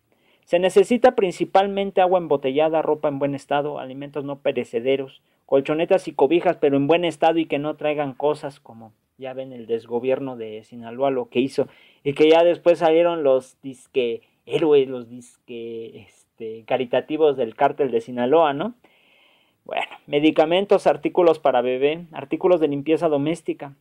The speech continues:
artículos de lim-, aseo personal y alimento para mascota.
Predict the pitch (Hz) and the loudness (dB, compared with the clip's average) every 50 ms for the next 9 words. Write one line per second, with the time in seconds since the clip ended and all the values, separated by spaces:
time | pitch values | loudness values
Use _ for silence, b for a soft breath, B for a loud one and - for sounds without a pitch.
0 | _ - 135 - - 147 - 165 160 156 135 139 127 127 123 120 - _ _ _ | _ -6 -6 -4 -4 -4 0 2 2 4 4 2 -2 -4 -6 -10 -16 _ _ _
1 | 139 123 123 - 156 156 - 165 151 143 151 139 156 175 175 - 143 131 120 123 | -20 -14 -4 -4 -4 -2 -2 -4 -4 -4 -6 -6 -6 -6 -8 -6 -6 -6 -6 -6
2 | 120 123 127 131 135 - - 135 135 - _ - 113 107 104 101 98 98 - _ | -8 -10 -12 -14 -14 -10 -8 -8 -8 -10 _ -16 -14 -14 -14 -16 -18 -20 -20 _
3 | _ - 101 - _ | _ -20 -20 -20 _